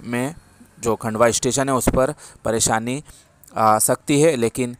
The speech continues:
रेलवे अपनी हठधर्मिता नहीं छोड़ रहा है और कार्य में किसी भी प्रकार की तेज़ी यहाँ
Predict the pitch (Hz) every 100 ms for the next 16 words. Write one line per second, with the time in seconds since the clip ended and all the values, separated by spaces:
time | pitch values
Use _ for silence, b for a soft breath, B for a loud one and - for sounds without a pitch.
0 | b - 117 123 147 147 - - 131 -
1 | 101 117 120 117 120 131 127 113 101 123
2 | - 120 123 139 131 139 143 120 127 b
3 | b 123 117 143 143 147 123 - 151 160
4 | 143 131 123 147 131 120 120 147 110